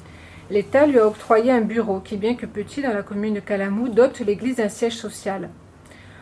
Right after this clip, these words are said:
Au titre de participant au dialogue intercongolais, le pasteur Albert Kankienza, qui dirige aujourd'hui le R C, a été désigné comme député et a siégé comme représentant à l'Assemblée nationale durant la transition.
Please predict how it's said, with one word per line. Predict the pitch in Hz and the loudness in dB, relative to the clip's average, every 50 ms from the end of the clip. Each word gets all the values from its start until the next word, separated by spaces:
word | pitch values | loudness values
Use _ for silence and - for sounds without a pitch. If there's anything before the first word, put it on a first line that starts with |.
| - - | -8 -6
Au | 214 220 | -4 -4
titre | - - 330 330 - 294 | -2 -2 -4 -4 -4 -2
de | 220 233 | -2 0
participant | 233 233 240 240 - - - - 247 - - 269 269 | 2 2 0 0 -4 -12 -14 -12 -14 -6 -2 0 0
au | 254 | 0
dialogue | 208 220 208 202 202 226 240 240 - - | 2 0 0 2 2 2 2 0 0 -4
intercongolais, | 214 208 220 220 220 - - 202 196 170 202 202 220 240 277 | -6 -6 -6 -8 -10 -8 -8 -8 -6 -6 -6 -4 0 0 0
le | 262 233 226 | 0 -2 -4
pasteur | - 208 208 214 - 285 269 254 | -4 -6 -6 -4 -6 -6 -4 -2
Albert | 247 220 196 233 254 247 | -2 -2 0 -2 -2 -2
Kankienza, | - 214 208 190 - 226 220 214 180 202 208 240 | -4 -6 -6 -6 -6 -4 -4 -4 0 0 -2 -2
qui | 240 - 196 | -2 -6 -10
dirige | 180 185 196 190 262 247 233 | -10 -8 -6 -6 -6 -4 -4
aujourd'hui | 214 - 196 208 190 202 240 | -6 -6 -6 -8 -6 -6 -2
le | 220 202 190 | -2 -2 -2
R | 202 - | -2 -6
C, | - - - 220 247 294 - - - - - - - - - - | -10 -6 -2 -2 -2 -2 -4 -10 -20 -20 -20 -20 -20 -20 -10 -2
a | 180 | 0
été | 208 214 226 285 254 | 0 0 0 0 0
désigné | 240 247 220 240 240 247 277 277 | 0 -2 0 2 2 2 2 0
comme | - 220 208 | 0 0 0
député | 226 240 233 - 220 208 - 240 269 277 247 | 0 -2 -4 -8 -14 -10 -6 -4 0 2 2
et | |
a | 214 202 | 2 2
siégé | - - - 233 220 190 196 247 269 | 0 -2 -4 -4 -4 -2 -4 -6 -4
comme | - 226 202 190 | -2 -4 -4 -2
représentant | 208 233 - - 262 220 226 214 208 220 247 254 254 | -4 -6 -4 -4 -2 0 0 -2 -2 -2 0 0 2
à | |
l'Assemblée | 214 202 202 - 214 208 202 226 | 2 0 -2 -4 -6 -4 -2 -2
nationale | 233 226 214 220 - 214 202 214 240 240 | -2 -2 -4 -4 -6 -4 -2 0 0 0
durant | 202 202 185 226 | -2 -2 -2 0
la | 226 214 190 | 0 0 -2
transition. | - - 220 214 180 185 196 - - - 185 | -4 -4 -6 -6 -6 -6 -10 -12 -10 -10 -12